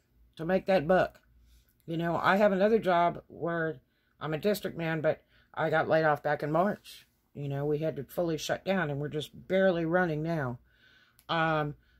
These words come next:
so it's a good thing I've always kept this job for several years. Um, and, uh, you know, I mean, they, I,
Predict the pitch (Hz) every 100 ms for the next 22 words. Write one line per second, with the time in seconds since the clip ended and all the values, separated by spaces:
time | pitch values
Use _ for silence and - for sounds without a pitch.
0 | _ - 196 180 175 - - 151 156 214
1 | 214 214 208 185 180 175 170 - 190 -
2 | 151 190 269 - 180 151 147 - 151 180
3 | 165 147 143 139 139 147 - - _ _
4 | _ _ _ 156 156 151 139 131 131 -
5 | - - 165 147 151 139 131 127 113 113
6 | - _ _ _ _ _ _ _ 185 175
7 | 147 147 131 _ _ _ _ - 139 156
8 | 143 - 151 160 - 127 143